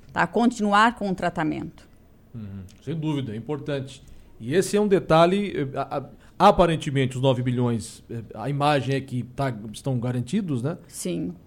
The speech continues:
Speaker 2: Pelo menos nesse momento, mas mesmo assim, a gente precisa ter esse detalhe que tem o pós e que precisa de, dessa ajuda. A live, oito horas da noite,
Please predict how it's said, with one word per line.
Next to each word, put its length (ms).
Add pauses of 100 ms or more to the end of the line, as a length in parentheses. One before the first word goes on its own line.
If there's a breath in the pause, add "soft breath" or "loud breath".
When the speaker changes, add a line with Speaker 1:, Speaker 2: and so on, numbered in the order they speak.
Speaker 2:
Pelo 160
menos 240
nesse 240
momento, 480 (300 soft breath)
mas 160
mesmo 380
assim, 480 (480 soft breath)
a 160
gente 140
precisa 200
ter 80
esse 140
detalhe 440
que 200
tem 280
o 60
pós 560
e 60
que 100
precisa 460
de, 100
dessa 340
ajuda. 440 (420 soft breath)
A 140
live, 540
oito 340
horas 340
da 140
noite, 720